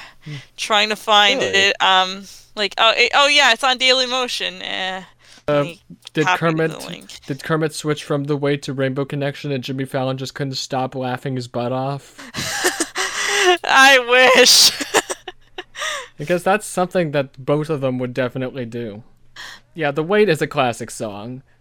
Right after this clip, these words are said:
Speaker 1: Probably a bit too overplayed, but you know what? Um, it's a, it's a fine enough song. It's a, it's actually kind of a funny song, as many members of the band, the band said.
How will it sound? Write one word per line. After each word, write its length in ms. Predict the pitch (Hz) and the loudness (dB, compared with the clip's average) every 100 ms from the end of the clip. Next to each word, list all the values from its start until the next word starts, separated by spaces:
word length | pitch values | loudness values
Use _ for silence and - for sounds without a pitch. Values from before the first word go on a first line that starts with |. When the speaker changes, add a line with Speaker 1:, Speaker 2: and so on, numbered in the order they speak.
| _ | _
Speaker 1:
Probably 580 | 160 170 180 190 190 190 | 2 4 4 2 0 -4
a 20 | |
bit 300 | - 180 185 | -6 -6 -4
too 220 | - 180 | 0 0
overplayed, 640 | 180 175 - 170 175 175 151 | 0 -2 -2 0 2 0 -2
but 180 | 156 170 | -4 -2
you 140 | 165 | -4
know 180 | 151 151 | -4 -4
what? 500 | 143 135 131 127 - 151 | -2 0 -2 -4 -10 -4
Um, 400 | 127 123 131 127 _ | -2 -2 -4 -8 _
it's 200 | 160 151 | -6 -4
a, 180 | 180 - | -4 -4
it's 140 | 180 | -4
a 40 | 175 | -4
fine 300 | 160 135 123 | 0 0 0
enough 260 | 120 120 | -4 -6
song. 520 | - 127 123 120 127 - | -8 -6 -4 -4 -8 -8
It's 240 | 143 135 | -8 -6
a, 240 | 139 135 - _ _ 175 | -4 -4 -6 _ _ -6
it's 160 | 160 | 0
actually 460 | 214 220 - 339 196 | 0 0 -4 -6 -6
kind 440 | - - 165 175 | -12 -2 0 2
of 140 | 180 165 | 0 -2
a 80 | |
funny 380 | 156 - 147 156 | -4 0 0 0
song, 580 | 143 151 160 123 117 117 | -2 -2 0 0 -2 -8
as 380 | 147 135 127 - | -4 -2 -2 -8
many 420 | 139 151 143 147 | -10 -4 -2 -2
members 380 | 139 156 151 139 | -2 -2 -2 -4
of 100 | 135 | -2
the 80 | 135 | -2
band, 320 | 123 123 123 | 0 0 0
the 200 | 131 131 | -2 -2
band 500 | 127 135 127 127 127 | 0 2 0 -2 -6
said. 460 | - - 131 98 - | -6 -2 -2 -2 -10